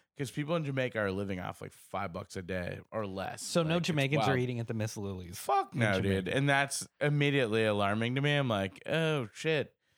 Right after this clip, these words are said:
Speaker 1: The people here are Jamaican, like, working here. And I'm eating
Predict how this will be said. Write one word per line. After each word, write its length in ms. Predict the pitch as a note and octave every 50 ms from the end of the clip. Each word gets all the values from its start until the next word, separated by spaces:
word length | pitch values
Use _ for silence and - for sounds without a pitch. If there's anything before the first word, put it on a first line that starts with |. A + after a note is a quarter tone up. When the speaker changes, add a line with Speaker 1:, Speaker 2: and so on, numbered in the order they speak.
| _ _ _ _ -
Speaker 1:
The 80 | C#3 B2+
people 440 | A2 G#2+ D3 D3+ D#3 - D#3 D3+
here 540 | C3+ A#2+ B2+ C#3 D3 D3 C#3+ C3 A2+ G2+ - -
are 440 | - F#2+ G2+ G#2 G#2 G#2 G#2 G2+ F2+ E2 - _ _ _ _ _ _ _ -
Jamaican, 640 | G#2 G2+ G2 G#2+ A2+ C3 - G#2+ - F#2+ - C2 C2
like, 260 | C2 C2 B1+ A#1+ - _ _
working 500 | - F2 G2 G#2+ G#2+ A2+ G#2+ A2 G2+ G2 F#2
here. 320 | F#2 F2 F2+ F2+ F2+ F2+ - _ _ _ - _ _ _ _
And 200 | - A#2+ A2+ A2+
I'm 360 | - - G#2 A#2+ A#2+ A#2+ A#2+
eating 600 | A2+ E2 G2 A2 A2+ A2+ B2 B2 A#2+ A#2+ A2+ -